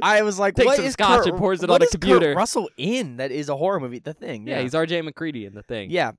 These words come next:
Speaker 1: I forgot. I, on God, I forgot that was Kurt Russell until just now.
Speaker 2: Mm-hmm.
Speaker 1: I have not seen that movie in years.
Speaker 2: 'Cause you're afraid.
Speaker 1: It's a good
Speaker 2: Very
Speaker 1: movie, though.
Speaker 2: afraid.
Speaker 1: What do I remember?
Speaker 2: Patrick Wilson as Arthur. Do you know Patrick Wilson?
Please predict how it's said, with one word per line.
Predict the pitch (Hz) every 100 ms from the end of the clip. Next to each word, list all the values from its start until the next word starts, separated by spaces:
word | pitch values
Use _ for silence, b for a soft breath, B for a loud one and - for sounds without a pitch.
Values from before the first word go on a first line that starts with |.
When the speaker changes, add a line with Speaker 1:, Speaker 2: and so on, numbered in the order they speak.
| _ -
Speaker 1:
I | 175
forgot. | - 156 156 -
I, | 196 202 170
on | 208 226
God, | 185 190
I | 196
forgot | 170 147 160
that | 165
was | 143 -
Kurt | 147 123
Russell | 127 113
until | 107 113
just | 120 117
now. | 117 104 110
Speaker 2:
Mm-hmm. | 156 190 _ _ _ _
Speaker 1:
I | -
have | 190
not | 208 185
seen | 185
that | 170 147
movie | 156 131
in | 131
years. | 117 127 127 104 98 - - _ _ _ _ _ _
Speaker 2:
'Cause | - -
you're | 95
afraid. | - _ - - 98 - - _ _ _ _ _ _ _
Speaker 1:
It's | _
a | -
good | -
Speaker 2:
Very | 101
Speaker 1:
movie, | 143 90
though. | 85
Speaker 2:
afraid. | 90 78 64
Speaker 1:
What | -
do | 135
I |
remember? | 104 110 98 92 _ _ _ _ _ _
Speaker 2:
Patrick | 180 190 202 127
Wilson | 147 165 202 165
as | 120 -
Arthur. | 131 175 233 262 _ _ _ _ _ _ _
Do | _
you | 107
know | 123
Patrick | 135 - -
Wilson? | 135 131 143